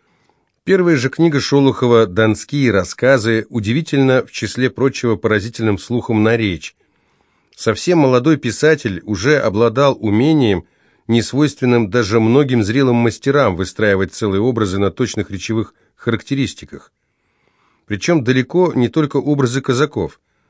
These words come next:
Помещик, попадья, белый офицер, все говорят своими голосами. Например, москвичка и моряк в рассказе "Мягкотелый". Дети, девушки, старухи, старики,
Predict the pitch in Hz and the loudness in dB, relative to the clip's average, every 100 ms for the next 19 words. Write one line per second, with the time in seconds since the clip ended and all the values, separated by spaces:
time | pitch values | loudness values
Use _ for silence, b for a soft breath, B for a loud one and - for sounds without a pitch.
0 | _ _ _ - 190 165 156 - 131 - | _ _ _ -4 2 4 2 0 -8 -12
1 | - - 110 165 113 92 101 117 113 _ | -20 -10 -2 0 -2 -4 0 0 -2 _
2 | _ _ _ - 87 156 165 113 - 92 | _ _ _ -10 -2 2 2 0 -2 -6
3 | 113 139 120 - - - 147 147 120 113 | -2 0 -2 -10 -18 -4 -2 0 0 2
4 | 139 - 107 120 135 110 123 123 101 85 | -2 -2 0 2 2 2 0 0 -2 -2
5 | 78 - _ _ _ _ _ _ _ 117 | -4 -12 _ _ _ _ _ _ _ -4
6 | 113 127 139 143 - 117 123 - 143 131 | -2 2 2 0 0 0 0 -2 -4 -4
7 | - 113 110 110 113 131 127 - 104 107 | -2 -2 0 0 2 2 0 -2 -4 0
8 | 110 - 123 104 104 98 113 - - 139 | 0 0 -2 0 -4 0 -2 -2 -4 -4
9 | - 90 69 _ _ _ _ _ _ _ | -2 -4 -6 _ _ _ _ _ _ _
10 | _ - 95 113 151 135 - 98 85 78 | _ -14 -6 0 0 0 -2 -2 -4 -8
11 | _ - 98 120 139 120 107 - 107 90 | _ -16 -6 0 2 2 -2 -6 -6 -4
12 | 80 - 127 135 143 120 101 87 - 120 | -6 -4 0 2 2 0 -4 -8 -4 -4
13 | 127 - 127 98 | -4 -6 -4 -4